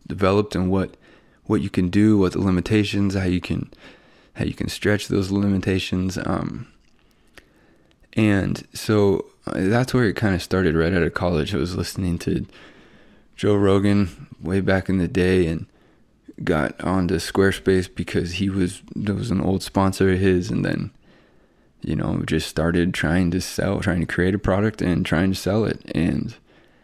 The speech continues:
you know, had a ton, ton of support from close friends and family and,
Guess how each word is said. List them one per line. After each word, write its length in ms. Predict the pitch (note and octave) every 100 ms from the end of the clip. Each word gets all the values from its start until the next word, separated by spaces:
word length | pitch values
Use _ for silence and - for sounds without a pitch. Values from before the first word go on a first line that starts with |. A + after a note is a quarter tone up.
| _ _
you 100 | F2
know, 60 | F#2
had 120 | F#2+
a 80 | F2
ton, 320 | - G2 F#2
ton 240 | - A2 G#2
of 80 |
support 500 | G2+ F#2 - G2+ G#2+
from 180 | - -
close 260 | - - G#2
friends 480 | - G2 G2+ F#2+ F#2
and 200 | E2+ -
family 460 | F#2 F#2+ G2 G2+
and, 260 | F#2+ -